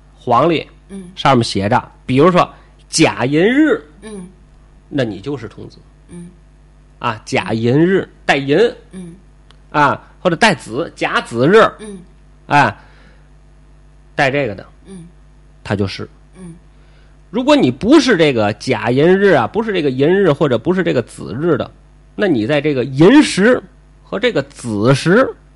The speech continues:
Speaker 1: 它也是。
Speaker 2: 嗯。
Speaker 1: 所以说你要看这个啊，你要按这个上面说，那黑了去了。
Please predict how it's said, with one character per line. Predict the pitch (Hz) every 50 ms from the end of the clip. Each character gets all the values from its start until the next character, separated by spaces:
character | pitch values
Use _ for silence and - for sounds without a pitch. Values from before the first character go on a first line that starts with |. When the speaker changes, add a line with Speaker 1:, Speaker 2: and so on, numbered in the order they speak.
| - - _ _ _ _ _ - - _ _ _ _ _ _ _ -
Speaker 1:
它 | - 127
也 | 104 95 95 - - 104
是。 | - - 226 - - _ _ _ _ _ _ - - 190
Speaker 2:
嗯。 | 196 196 180 175 175 - _ _ _ _ _ _ _ _ _ _ _ _ _ _ _ _ _ _ _ _ _ _ _ _ _ _ _ _ _ -
Speaker 1:
所 | - 277
以 | 311 320
说 | 311
你 | 226 165 131 120
要 | 127 165 202
看 | 202 - - - 226 208 196
这 | 190 262 330 339 277
个 | 151 107
啊， | 92 87 92 98 110
你 | 120 117 123
要 | 151 170
按 | 175 170 - 208 202
这 | 202 254 269 233
个 | 147 123
上 | 147 143 135
面 | 123 113
说， | 117 110 - 107 95 92 - - - _ - - - _ _ _ _ -
那 | - 214 214
黑 | - - 165 127
了 | 113 110
去 | 110 - 196 175
了。 | 104 - -